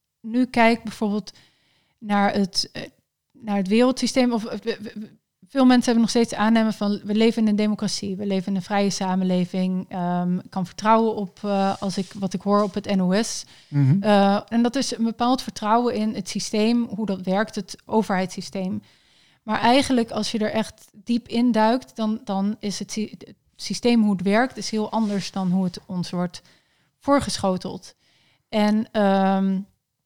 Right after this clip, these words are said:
Speaker 1: en wat, eh, waar ik in mijn, eh, workshops naartoe kijk, eh, naartoe ga, is eigenlijk een soort bijspijkercursus over de politieke werkelijkheid.
Speaker 2: Mhm.
Speaker 1: Waardoor je gewoon de huidige situatie zoals die zich ons nu voordoet, een heel stuk beter snapt.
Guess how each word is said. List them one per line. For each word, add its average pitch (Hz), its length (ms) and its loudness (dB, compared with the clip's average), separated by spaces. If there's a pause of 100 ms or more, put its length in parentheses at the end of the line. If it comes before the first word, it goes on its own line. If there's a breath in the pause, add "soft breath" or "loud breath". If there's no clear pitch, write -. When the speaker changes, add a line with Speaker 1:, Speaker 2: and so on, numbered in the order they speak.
(840)
Speaker 1:
en 220 540 2 (460)
wat, 214 400 -2
eh, 196 280 0
waar 208 140 2
ik 208 100 -2
in 214 120 -2
mijn, 185 300 2
eh, 180 260 2 (120)
workshops 240 500 0
naartoe 247 320 -2
kijk, 233 420 0 (140)
eh, 220 180 -2
naartoe 208 380 0
ga, 233 460 0
is 208 140 -6
eigenlijk 214 400 0
een 214 220 2
soort 196 240 0
bijspijkercursus 208 1300 0
over 202 200 -2
de 196 100 -2
politieke 202 520 -2
werkelijkheid. 202 880 -2
Speaker 2:
Mhm. 143 120 -8 (500 loud breath)
Speaker 1:
Waardoor 208 320 2
je 233 100 4
gewoon 220 240 2
de 208 80 2
huidige 226 340 2
situatie 214 600 0
zoals 208 320 -4
die 208 300 -14
zich - 260 -8
ons 208 340 -14
nu 196 140 2
voordoet, 226 600 2
een 208 120 0
heel 240 140 4
stuk - 220 -4
beter 196 280 -2
snapt. - 500 -2